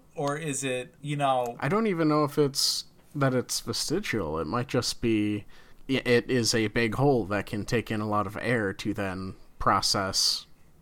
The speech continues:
Speaker 2: you know, particulate in the air, whatever little bits of, you know, organic matter he gets. And it just, like, also is a big hole that other living things can fall into.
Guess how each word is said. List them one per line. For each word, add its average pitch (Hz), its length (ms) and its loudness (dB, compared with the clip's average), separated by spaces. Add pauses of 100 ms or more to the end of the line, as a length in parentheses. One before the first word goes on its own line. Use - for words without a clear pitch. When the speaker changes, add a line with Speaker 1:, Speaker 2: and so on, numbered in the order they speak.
(220)
Speaker 2:
you 110 100 -6
know, 90 60 -4
particulate 107 680 -4
in 107 100 -6
the 98 180 -6
air, 104 340 -4 (680)
whatever 113 400 0
little 104 240 -2
bits 101 260 -2
of, - 420 -12 (380)
you 117 80 -8
know, 90 140 -6
organic 101 560 -6
matter 95 300 -6
he 87 80 -6
gets. - 560 -4 (680)
And 120 140 -2
it 104 80 -2
just, - 400 -2 (220)
like, 104 180 -2 (280)
also 104 360 0
is 98 140 -2
a 104 40 -12
big 107 260 -4
hole 113 340 0
that 98 340 -4 (960)
other 107 260 -2
living 101 320 -6
things 117 300 -4
can 95 160 -6
fall 71 260 -10
into. - 340 -12